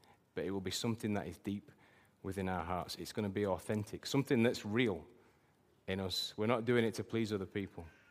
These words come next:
It's because we get it. That the extent of the riches of God's grace won't be something we just read about in the Bible, but there will, that we will know because it's real in our lives. And Paul,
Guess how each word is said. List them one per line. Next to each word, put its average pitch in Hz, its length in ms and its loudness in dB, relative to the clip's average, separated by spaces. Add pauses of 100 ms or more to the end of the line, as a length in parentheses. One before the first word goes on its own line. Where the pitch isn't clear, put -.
(720)
It's - 100 -16
because 101 300 -4
we 101 80 -4
get 90 180 0
it. 87 100 -6 (2500)
That 107 180 2
the 110 80 6
extent 120 520 4
of 110 100 -4
the 107 80 0
riches 107 360 -2
of 98 120 -6
God's 98 220 2
grace 95 500 -2 (320)
won't 110 160 4
be 110 60 2
something 113 360 2
we 110 100 6
just 110 240 -4
read 113 200 4
about 98 260 4
in 92 80 0
the 90 60 0
Bible, 90 460 0 (440)
but 82 140 -4
there 95 120 0
will, 98 180 -2 (120)
that 104 160 -2
we 98 80 0
will 95 160 0
know 92 360 2 (240)
because - 280 -6
it's - 180 -8
real 90 260 -2 (1000)
in 92 80 -4
our 87 160 -2
lives. 87 460 -4 (160)
And 95 120 -6
Paul, 113 400 4